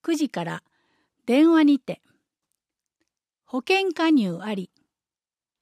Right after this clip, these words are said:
イベントの様子の写真があります。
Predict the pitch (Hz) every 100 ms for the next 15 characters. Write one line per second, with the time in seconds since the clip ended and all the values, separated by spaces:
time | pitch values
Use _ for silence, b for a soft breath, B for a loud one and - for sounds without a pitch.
0 | _ _ _ _ _ _ _ _ _ _
1 | 240 330 403 381 381 359 339 330 - 311
2 | 311 - 294 - 277 262 247 233 220 220
3 | -